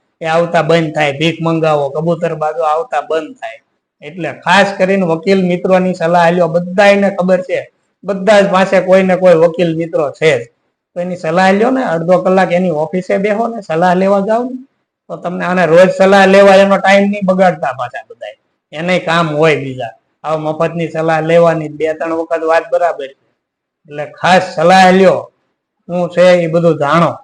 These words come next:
નિયમો શું છે એ જાણો. એ હું તમને જણાવી શકતા નિયમો શું છે. અને છેલ્લે મને એક એવું યાદ આવે છે કે ભાઈ, ચેન સે સોના હે તો ઈ ભંગ-, ભીખ મંગો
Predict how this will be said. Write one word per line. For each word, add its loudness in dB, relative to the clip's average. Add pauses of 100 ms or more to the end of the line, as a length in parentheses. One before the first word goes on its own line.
(420)
નિયમો -2
શું -2
છે -2
એ 0
જાણો. -2
એ -10
હું -4
તમને 2
જણાવી 2
શકતા -6
નિયમો -10
શું -16
છે. -20 (960)
અને -4
છેલ્લે 2
મને 2
એક -2
એવું 2
યાદ 0
આવે 2
છે -16 (540)
કે -16
ભાઈ, -6
ચેન 2
સે 4
સોના 2
હે -4 (440)
તો -2
ઈ -4 (300)
ભંગ-, -6
ભીખ 0
મંગો 2